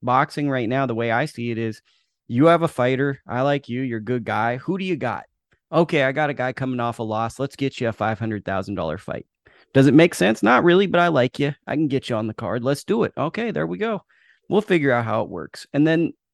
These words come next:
it'll be like, "Okay, who can we get to fill out the card?" and all of that. There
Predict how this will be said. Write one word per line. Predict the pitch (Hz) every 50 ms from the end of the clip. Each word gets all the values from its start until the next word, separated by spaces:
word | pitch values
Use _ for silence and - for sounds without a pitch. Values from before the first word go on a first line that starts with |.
| _ -
it'll | - 147 156 147
be | 131 139 147 151
like, | 139 139 127 127 123 -
"Okay, | 123 127 120 - 120 117 117 117 117 117 117 _ _ _ _ _ _ _
who | - 156 151
can | 151 160 151
we | 143 135
get | 127 117 135 135 - _
to | - 113
fill | - - 123 117 120
out | 117 113 98 -
the | 113
card?" | - - - 113 107 107 101 92
and | 107 90
all | 87 85 82
of | 76
that. | 69 69 - - _ _ _ _ _ _ _ _ _ _ _ _
There | - 135 147 151 -